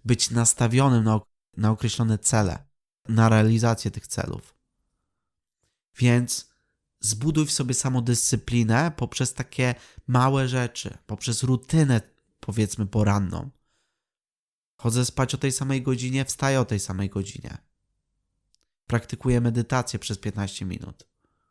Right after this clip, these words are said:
Następnie utrzymuję porządek w swoim otoczeniu. E, mam też zaplanowany zawsze dzień. Najpierw tworzę listę zadań,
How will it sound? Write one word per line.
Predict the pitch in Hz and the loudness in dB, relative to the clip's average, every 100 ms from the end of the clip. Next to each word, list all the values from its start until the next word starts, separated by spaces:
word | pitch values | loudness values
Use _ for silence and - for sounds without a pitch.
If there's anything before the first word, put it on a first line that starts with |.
| _ _ _ _ _ _ _ _ _ _ _ _ | _ _ _ _ _ _ _ _ _ _ _ _
Następnie | 113 104 123 117 135 131 - | -6 -4 -4 -4 -4 -4 -4
utrzymuję | 113 - - 123 120 | -2 -2 0 0 0
porządek | 113 120 113 120 113 113 | 0 0 0 0 -2 -4
w | |
swoim | - 117 110 | -6 -2 0
otoczeniu. | 113 - - 110 98 85 - _ _ _ _ _ _ _ _ _ _ _ _ _ _ _ _ _ | -2 -4 -4 -4 -4 -6 -12 _ _ _ _ _ _ _ _ _ _ _ _ _ _ _ _ _
E, | - 104 | -4 -2
mam | 107 117 123 | 0 0 -2
też | 131 127 - - | -2 -2 -4 -4
zaplanowany | 104 123 123 120 117 113 127 117 104 | -2 -2 -4 0 0 2 2 2 0
zawsze | 104 107 - 107 | 0 -2 -2 -2
dzień. | 107 113 95 - - | 0 0 0 -6 -6
Najpierw | 107 110 117 110 - - | -2 0 -2 -2 -6 -10
tworzę | - 110 104 | -4 -2 0
listę | 107 104 - 110 | 0 -2 -2 0
zadań, | 107 101 107 139 | 2 2 0 -2